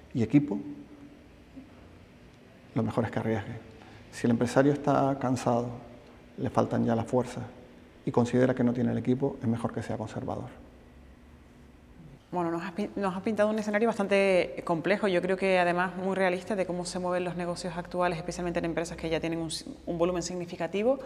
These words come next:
Speaker 2: pero al final seguimos teniendo puestos directivos con personas, como decíamos antes. ¿Seguimos tomando decisiones, eh, vinculadas a la intuición o las estamos tomando correctamente, eh,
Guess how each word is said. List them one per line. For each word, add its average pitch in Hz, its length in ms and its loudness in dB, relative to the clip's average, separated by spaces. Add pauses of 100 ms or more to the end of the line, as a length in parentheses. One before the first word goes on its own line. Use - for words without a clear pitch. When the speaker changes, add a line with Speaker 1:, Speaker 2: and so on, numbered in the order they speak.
(680)
Speaker 2:
pero 180 140 4
al 180 60 2
final 208 500 0
seguimos 196 240 -6
teniendo 202 400 0
puestos 190 240 -6
directivos 202 480 2
con 180 220 -4
personas, 208 400 0
como 180 180 -2
decíamos 165 460 -2
antes. 220 380 -4 (800)
¿Seguimos 220 400 0
tomando 247 360 2
decisiones, 202 640 -2 (180)
eh, 175 500 -2
vinculadas 190 540 2
a 220 60 2
la 202 100 2
intuición 190 600 0 (120)
o - 80 2
las 165 100 4
estamos 185 280 -4
tomando 185 360 -2
correctamente, 165 960 -2 (380)
eh, 160 880 0